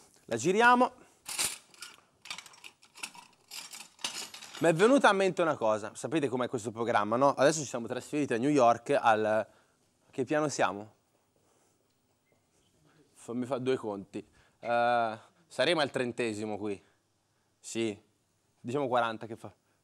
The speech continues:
Venticinque? Siamo al ve-, <laughs> c'è il portinaio che mi diceva al venticinquesimo piano.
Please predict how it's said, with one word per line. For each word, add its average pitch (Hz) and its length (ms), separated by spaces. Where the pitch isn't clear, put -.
Venticinque? 123 840
Siamo 135 240
al 135 60
ve-, 139 140
<laughs> - 140
c'è 147 100
il 127 60
portinaio 160 560
che 135 80
mi 127 100
diceva 127 260
al 127 60
venticinquesimo 123 680
piano. 104 280